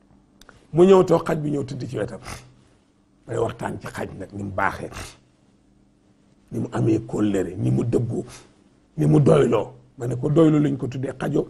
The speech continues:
ku xajoo mooy ko doyloo. Waaw. Léeg-léeg kaar bi nga dugg, ñu ne buuxante ne, "Sa waay xaj nga", nga ne, "Xaj naa."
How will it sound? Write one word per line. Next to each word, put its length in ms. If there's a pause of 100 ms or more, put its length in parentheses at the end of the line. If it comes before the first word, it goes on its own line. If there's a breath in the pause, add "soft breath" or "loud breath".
(240 loud breath)
ku 80
xajoo 400
mooy 220
ko 100
doyloo. 340 (1080)
Waaw. 200 (580 soft breath)
Léeg-léeg 460
kaar 220
bi 120
nga 120
dugg, 320 (340)
ñu 80
ne 100
buuxante 480
ne, 100
"Sa 120
waay 180
xaj 200
nga", 120
nga 100
ne, 100
"Xaj 260
naa." 260